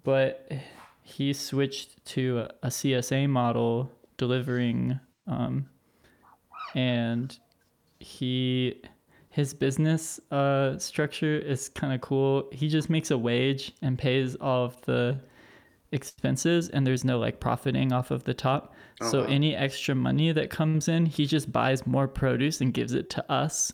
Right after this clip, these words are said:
Speaker 1: or gives it away to
Speaker 2: Oh,
Speaker 1: some
Speaker 2: wow.
Speaker 1: people get free C S A shares for hi-, from him.
Speaker 2: I love that.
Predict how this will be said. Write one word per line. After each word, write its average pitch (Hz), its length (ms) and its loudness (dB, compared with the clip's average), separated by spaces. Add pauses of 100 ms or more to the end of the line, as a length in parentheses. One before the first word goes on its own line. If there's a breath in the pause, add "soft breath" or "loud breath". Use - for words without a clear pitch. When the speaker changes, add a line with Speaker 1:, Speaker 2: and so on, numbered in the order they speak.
Speaker 1:
or 135 180 2
gives 127 320 -2
it 127 120 2
away 120 440 2 (200)
to 117 420 0
Speaker 2:
Oh, 98 40 -2
Speaker 1:
some 131 260 0
Speaker 2:
wow. 123 80 -2
Speaker 1:
people 123 400 2
get 123 260 -2
free 127 220 -2
C 123 200 -2
S 120 180 -4
A 120 120 0
shares 120 400 -2
for 127 240 -4
hi-, 135 180 0
from 131 240 -2
him. 139 320 2 (140)
Speaker 2:
I 110 60 -4
love 110 320 -2
that. 82 340 -4